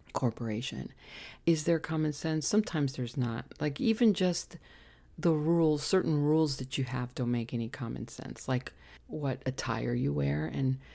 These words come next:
how not using common sense in things does ruin the morale of the company. Period. Ended. Like my dad always says. That's it.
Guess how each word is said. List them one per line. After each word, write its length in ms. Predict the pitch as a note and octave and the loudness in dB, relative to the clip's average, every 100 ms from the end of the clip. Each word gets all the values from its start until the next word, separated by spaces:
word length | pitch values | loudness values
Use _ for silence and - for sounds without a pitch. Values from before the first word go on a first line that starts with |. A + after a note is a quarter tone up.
| - - - | -20 -14 -4
how 160 | - | 2
not 220 | D3 D#3 F#3 | 4 4 4
using 260 | D#3 D3 | 2 2
common 380 | C3+ C3+ B2 B2 | 0 0 0 0
sense 340 | - A#2+ A#2+ | -2 -4 -4
in 140 | A#2 A2+ | -4 -4
things 420 | A#2 A#2+ B2+ - - - - - - | -2 -2 -2 -6 -16 -20 -20 -18 -2
does 320 | D#3 D#3 - | 0 0 -2
ruin 280 | C3 C3 C#3 | 0 2 4
the 60 | |
morale 380 | E3 D#3+ C3+ C#3+ | 2 2 2 0
of 120 | E3 | 0
the 60 | G3 | -4
company. 560 | - C4 D#3 A2+ - - - - | -2 -4 -2 -4 -6 -10 -16 2
Period. 640 | E3+ F3+ G#3 A3 C4 A3 - - | 10 12 12 12 10 6 -4 0
Ended. 480 | D#3+ D3+ B2+ - - - - | 6 8 8 4 0 -10 -2
Like 180 | C#3+ C#3 | 0 0
my 100 | - | -2
dad 260 | - - | 0 2
always 280 | - - - | 2 0 -2
says. 440 | - - - - - - - - - | -2 -2 -4 -10 -18 -20 -20 -16 -12
That's 200 | - - | -6 -2
it. 280 | - - | -2 -4